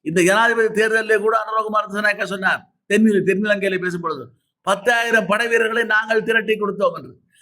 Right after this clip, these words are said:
அப்படி திரட்டி கொடுத்தவர்கள் தான் மொழிவாய்க்காலிலே இந்த தமிழ் மக்களுடைய இனப்படுகொலை செய்தார்கள்.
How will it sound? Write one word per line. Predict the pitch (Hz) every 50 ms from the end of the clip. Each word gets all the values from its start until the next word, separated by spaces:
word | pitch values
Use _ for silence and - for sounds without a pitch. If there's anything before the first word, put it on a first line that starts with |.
| _ _ _
அப்படி | - 143 175 202 196 - 247 247 247 247
திரட்டி | 240 233 233 233 202 226
கொடுத்தவர்கள் | 214 208 214 220 214 226 226 214 208 220 214
தான் | 208 202 180 - - - - _ _ _ _ - 160
மொழிவாய்க்காலிலே | 196 214 226 240 233 226 220 214 208 - 214 208 202 202 208 208
இந்த | 196 196 190
தமிழ் | 190 196 190 185 190 190
மக்களுடைய | 190 185 185 185 175 175 175 170 170
இனப்படுகொலை | 170 180 175 175 175 165 170 160 160 160 160 156
செய்தார்கள். | 156 - 156 151 151 139 127 113 -